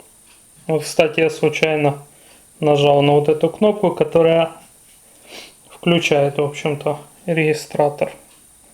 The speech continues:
Ну, пока здесь нет карты, то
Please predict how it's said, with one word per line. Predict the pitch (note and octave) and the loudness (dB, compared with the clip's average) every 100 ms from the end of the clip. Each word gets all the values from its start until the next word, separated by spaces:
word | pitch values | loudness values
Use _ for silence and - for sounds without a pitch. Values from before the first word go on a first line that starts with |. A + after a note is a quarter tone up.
| _ _ _ _ _ _ _ _ _ _ _ _ _ - | _ _ _ _ _ _ _ _ _ _ _ _ _ -8
Ну, | A#3+ A3+ | -6 -2
пока | E3 D3+ E3 | 0 2 2
здесь | D#3+ D#3+ - | 2 -2 0
нет | E3 D#3 | 0 0
карты, | - G3+ F#3+ - D#3 - - _ _ _ _ _ _ _ _ _ _ _ _ _ _ _ _ _ _ _ - _ _ - _ _ - - _ _ - | 2 2 2 -4 -4 -6 -20 _ _ _ _ _ _ _ _ _ _ _ _ _ _ _ _ _ _ _ -20 _ _ -20 _ _ -20 -20 _ _ -6
то | B3 - | -4 -4